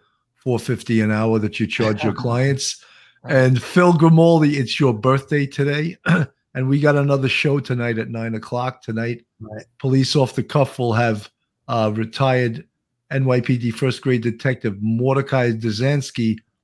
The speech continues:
Speaker 1: who is a counterterrorism expert. So we're sort of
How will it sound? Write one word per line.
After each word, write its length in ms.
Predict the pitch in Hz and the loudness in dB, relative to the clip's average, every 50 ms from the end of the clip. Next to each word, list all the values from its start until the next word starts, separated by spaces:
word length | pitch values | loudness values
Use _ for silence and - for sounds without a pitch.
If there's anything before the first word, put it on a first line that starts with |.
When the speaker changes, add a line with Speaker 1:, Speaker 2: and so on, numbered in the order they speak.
| _ _ _ | _ _ _
Speaker 1:
who 100 | 135 127 | -2 -2
is 160 | 123 113 - | -2 0 0
a 260 | 123 113 117 113 113 - _ _ _ _ - | 0 0 0 0 -2 -6 _ _ _ _ -8
counterterrorism 920 | - 127 131 127 117 113 - - 131 127 123 123 117 104 92 101 95 92 | -4 -2 -2 -2 -4 -6 -6 -4 -2 -2 0 0 -2 -4 -4 -6 -8 -8
expert. 480 | 98 - - - - - 104 101 - - | -10 -10 -12 -12 -10 -10 -10 -10 -10 -10
So 160 | - - 120 | -6 -4 -4
we're 140 | 120 120 123 | -2 -2 0
sort 280 | 123 - - 151 147 143 | 2 2 2 4 2 2
of 120 | 131 113 | 0 -2